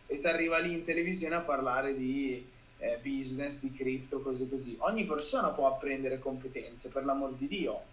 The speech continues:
però, eh, poi vai a vedere che magari come appaiono sulle pubblicità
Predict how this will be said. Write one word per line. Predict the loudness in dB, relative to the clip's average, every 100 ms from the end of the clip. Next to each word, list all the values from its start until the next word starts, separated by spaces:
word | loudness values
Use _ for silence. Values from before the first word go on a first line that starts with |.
| -20 -20 -20 -20 -20 -20 -20 -4
però, | 2 6 6 6 4 0 -12 -18 -20 -20 -20 -20 -20 -20 -20 -4
eh, | 2 2 2 -2
poi | 0 4
vai | 4
a | 4
vedere | 4 4 4
che | 2 -2
magari | 0 4 4 4 4 2 0 -2 -2
come | -4 0 0 0
appaiono | -2 0 2 4 2 0 -4
sulle | -4 -4 0 2 2 0 0
pubblicità | -2 -4 -4 -6 -2 2 2 2 -2